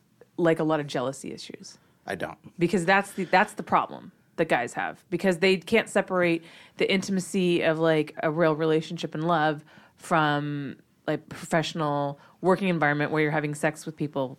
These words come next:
Speaker 1: for money.
Speaker 2: Well, I think, I think one of the problems that I come into more is not being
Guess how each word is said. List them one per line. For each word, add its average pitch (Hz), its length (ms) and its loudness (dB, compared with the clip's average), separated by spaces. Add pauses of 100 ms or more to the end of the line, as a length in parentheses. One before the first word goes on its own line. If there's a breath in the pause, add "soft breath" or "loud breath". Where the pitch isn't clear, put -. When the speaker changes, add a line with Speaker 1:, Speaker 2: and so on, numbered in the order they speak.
Speaker 1:
for 131 180 -8
money. 202 340 -8 (300)
Speaker 2:
Well, 135 180 -2
I 127 100 2
think, 151 320 -6
I 127 60 0
think 123 220 -8
one 104 100 -4
of 98 80 -6
the 98 60 -10
problems 95 320 -6
that 95 120 -6
I - 80 -10
come 95 200 -8
into 110 420 -12 (960 soft breath)
more 107 480 -4
is 95 320 -10
not 98 480 -6
being 95 340 -16